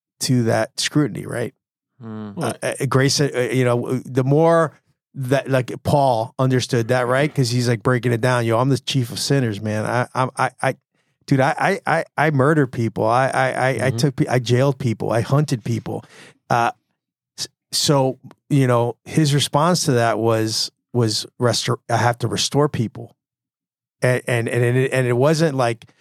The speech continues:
Speaker 1: that's why he had such a passion for the Jewish people, because he didn't want, he didn't want them to be lost. He was trying to restore them, trying to open their eyes and not judging them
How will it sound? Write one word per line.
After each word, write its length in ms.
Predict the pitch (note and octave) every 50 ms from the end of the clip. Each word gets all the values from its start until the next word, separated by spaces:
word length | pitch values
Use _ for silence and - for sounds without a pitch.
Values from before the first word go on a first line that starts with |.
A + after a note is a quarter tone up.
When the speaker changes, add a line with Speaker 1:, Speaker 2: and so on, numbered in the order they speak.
| _ _ _
Speaker 1:
that's 180 | - D#3 - E3+
why 140 | F3+ F3 E3
he 60 | D#3+
had 100 | D3+ D3
such 200 | - E3 C#3+ - C#3+
a 40 |
passion 460 | - - - C#3 D3 C#3+ - - C3+ B2+
for 400 | - - C3+ B2+ B2 A#2+ A#2+ A#2
the 240 | A2 A2+ A2 A2
Jewish 360 | G#2+ A2 - A#2+ A#2 A2+ G#2+ -
people, 260 | - E3 G3 F#3 F3
because 320 | C3+ - B2+ - C3 A#2 - - - - - _
he 80 | - -
didn't 180 | D#3 D#3 F#3
want, 260 | F3+ D#3+ D#3 - - -
he 80 | D#3+
didn't 220 | D3+ D3+ E3 E3 D#3+
want 160 | D#3+ D#3+ D3+
them 100 | D3+ C3
to 100 | C3+ B2
be 120 | A#2+ A#2+
lost. 340 | A#2+ B2+ D#3 F3+ F#3 - -
He 80 | D3 C3
was 140 | B2+ A#2+
trying 260 | - - C#3+ D3 D#3 C#3+
to 60 | B2+
restore 420 | B2+ - - - - E3+ G3+ A3
them, 260 | G#3 D#3+ A#2 G#2+ G#2+ - - - - C#3 - -
trying 240 | - - D3 D#3+ E3
to 60 | D#3
open 260 | D3 D#3+ D3 D3+ D3+
their 180 | C#3 C3 C3+ C#3
eyes 520 | C#3+ D3+ D#3 D#3 D3 C#3 C3 A#2+ - - - - _ _ _ _ _ - _ _
and 160 | - B2 B2 B2+
not 260 | C3 D3 E3 E3+ - _ _ - C3
judging 540 | A2 A2 C#3 D3 E3 F3 D#3+ E3 D#3 D3 C3+
them 380 | B2 A#2 A2+ A2+ A2+ A#2+ C3+ -